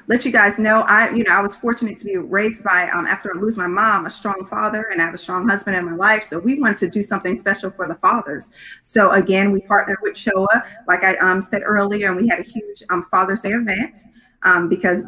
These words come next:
both, um, I'm, you know, I'm fortunate to have amazing, strong men in my life, um, to let them know that, you know, even, um, if just the dreams of your mothers, um, are all what you have left,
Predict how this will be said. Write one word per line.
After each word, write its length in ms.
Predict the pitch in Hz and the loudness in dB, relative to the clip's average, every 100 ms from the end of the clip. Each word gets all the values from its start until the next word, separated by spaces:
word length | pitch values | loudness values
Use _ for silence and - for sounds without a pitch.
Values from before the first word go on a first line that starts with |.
| - | 2
both, 200 | 220 - | 2 4
um, 220 | - 170 | 2 2
I'm, 320 | 165 180 233 - | 2 0 -2 -6
you 80 | 202 | -2
know, 60 | 180 | -2
I'm 60 | - | -2
fortunate 300 | 202 196 190 | -4 -2 -2
to 40 | |
have 180 | 170 - | -2 0
amazing, 460 | 214 180 196 196 175 | 0 2 0 0 -6
strong 320 | - 180 175 | -6 -4 -2
men 140 | 175 | 0
in 80 | 180 | 0
my 120 | 160 | 0
life, 360 | 156 160 180 269 - - - - 185 | -2 -2 -2 -4 -8 -20 -20 -6 -2
um, 100 | 196 | 0
to 100 | 202 | 2
let 200 | 208 214 | 2 2
them 180 | 208 | 2
know 240 | 202 233 247 | 2 2 2
that, 200 | 170 - | 0 -2
you 60 | 190 | -2
know, 260 | 175 175 - - _ _ | 0 0 -4 -20 _ _
even, 520 | 254 247 226 214 208 190 | 6 6 6 2 2 2
um, 440 | 175 175 170 190 - _ _ - 220 | 0 0 -4 -8 -12 _ _ -6 -4
if 120 | 196 | 2
just 240 | 233 226 | 2 4
the 120 | 220 | 2
dreams 240 | 208 214 214 | 2 2 0
of 100 | 202 | 0
your 80 | 190 | 2
mothers, 460 | 196 202 190 - - _ - | 0 0 -2 -4 -14 _ 0
um, 240 | 180 170 | 2 2
are 240 | 185 - - | -2 -2 0
all 240 | 196 202 | 0 2
what 180 | 196 196 | -2 -4
you 60 | |
have 280 | 208 170 170 | -2 -2 -2
left, 420 | 180 247 240 - | 0 2 2 0